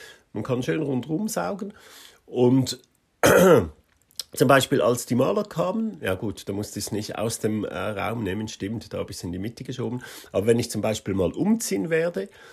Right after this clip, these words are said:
dann ist das mit einem Handgriff, zack, zusammengefaltet und aus der Tür raus. Da muss ich nichts auseinanderschrauben, nicht jemand finden, der mir das hilft rauszutragen. Das ist, geht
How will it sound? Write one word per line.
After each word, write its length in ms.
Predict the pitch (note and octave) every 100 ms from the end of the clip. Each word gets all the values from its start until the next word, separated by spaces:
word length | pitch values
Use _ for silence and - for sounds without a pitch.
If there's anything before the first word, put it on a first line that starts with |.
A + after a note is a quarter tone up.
| - _ _ -
dann 200 | G#2+ G#2+
ist 260 | G2+ A2+
das 120 | G#2+ G2+
mit 180 | A#2+
einem 360 | - C3 F#3 C#3+
Handgriff, 480 | C#3+ F#3 - F3+ -
zack, 360 | - - - -
zusammengefaltet 1000 | - D3+ D#3+ D#3+ D3+ C#3+ C3+ C3+ C3 -
und 260 | - A2 -
aus 220 | G2 G#2
der 140 | -
Tür 300 | - - F#2
raus. 260 | E2+ D#2+ -
Da 60 | F2
muss 200 | F2+ -
ich 100 | F#2+
nichts 220 | G#2+ -
auseinanderschrauben, 960 | D#2+ - G#2+ C#3 D3+ C#3+ C3 B2 C3 G2+
nicht 260 | A2 -
jemand 300 | G#2+ F#2+ G2
finden, 220 | - F#2+ F2+
der 180 | F2
mir 100 | F2
das 160 | E2 F2
hilft 320 | A2+ F2+ -
rauszutragen. 720 | C#3 E3 - C#3 - A#2+ A#2
Das 160 | F#2+ G2+
ist, 220 | F#2 -
geht 260 | F2+ E2+